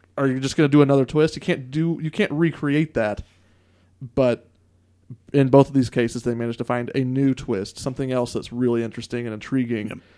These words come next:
Speaker 1: to throw at you. And this is like Portal, but, like, three times as long. The first game is really short. It's got more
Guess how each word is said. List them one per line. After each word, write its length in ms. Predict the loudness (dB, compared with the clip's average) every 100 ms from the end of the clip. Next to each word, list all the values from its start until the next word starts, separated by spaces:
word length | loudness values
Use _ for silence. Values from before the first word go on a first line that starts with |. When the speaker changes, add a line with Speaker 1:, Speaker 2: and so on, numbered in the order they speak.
| _ _ -6
Speaker 1:
to 100 | 0
throw 280 | 4 4
at 140 | 4 0
you. 240 | -2 -4 -8 _ _ _ _ -4
And 440 | -2 -2 -6 -10 _ _ _ _ _ _ -2
this 200 | 0 2
is 80 |
like 220 | 2 2 6
Portal, 520 | 8 8 8 6 2 -10
but, 480 | -4 0 0 -2 _ _ _ _ _ -6
like, 160 | -6
three 240 | -4 -2 0
times 300 | 0 -2 -4
as 100 | -2
long. 460 | 0 0 -2 -8 -14
The 120 | -4
first 220 | -2 0
game 120 | -2
is 100 | -2
really 160 | -2 -2
short. 400 | 0 -2 -2 -6 _ _ _ _ _ -8
It's 200 | -8 -2
got 360 | -2 0 -4
more 600 | -2 4 6 6 4 0